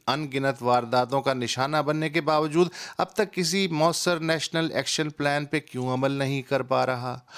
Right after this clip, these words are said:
انٹیلیجنس نیٹ ورک کیوں بہتر اور جدید نہ بن سکا؟ مختلف ایجنسیوں کے درمیان مؤثر رابطہ کاری کا نظام کیوں وضع نہیں ہو پایا؟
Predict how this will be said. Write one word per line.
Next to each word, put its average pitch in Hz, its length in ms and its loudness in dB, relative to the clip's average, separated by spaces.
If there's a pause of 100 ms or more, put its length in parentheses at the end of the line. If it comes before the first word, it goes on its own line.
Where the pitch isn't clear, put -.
(240)
انٹیلیجنس 170 720 2
نیٹ 151 240 0
ورک 151 260 0
کیوں 139 220 0
بہتر 143 420 2
اور 143 160 4
جدید 131 400 -2
نہ 139 120 2
بن 135 220 0
سکا؟ 127 440 0 (360)
مختلف 175 460 2
ایجنسیوں 160 540 0
کے 160 80 0
درمیان 151 460 0
مؤثر 139 500 2
رابطہ 135 320 2
کاری 139 360 0
کا 143 120 0
نظام 120 500 -2
کیوں 135 240 -2
وضع 131 280 2
نہیں 131 300 0
ہو 120 180 0
پایا؟ 127 440 2